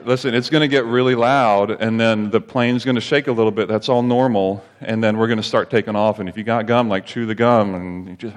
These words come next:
"Oh, like, I saw my hypnotist and a therapist to try to help me with this, and I don't know, I don't know." Like, "Okay, all right, well, let's listen. We're gonna, we're gonna go together." Now, when I said go together, I didn't mean, like,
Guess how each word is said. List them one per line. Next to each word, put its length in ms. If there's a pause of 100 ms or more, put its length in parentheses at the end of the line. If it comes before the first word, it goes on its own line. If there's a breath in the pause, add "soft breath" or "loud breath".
"Oh, 640 (400 loud breath)
like, 140
I 80
saw 260
my 180
hypnotist 640
and 120
a 40
therapist 580
to 60
try 220
to 100
help 220
me 100
with 120
this, 260
and 100
I 120
don't 140
know, 280
I 60
don't 100
know." 260 (440 loud breath)
Like, 160
"Okay, 320
all 60
right, 180
well, 100
let's 260
listen. 280
We're 80
gonna, 200
we're 140
gonna 140
go 100
together." 380 (400 loud breath)
Now, 80
when 80
I 20
said 260
go 200
together, 420
I 60
didn't 240
mean, 180
like, 220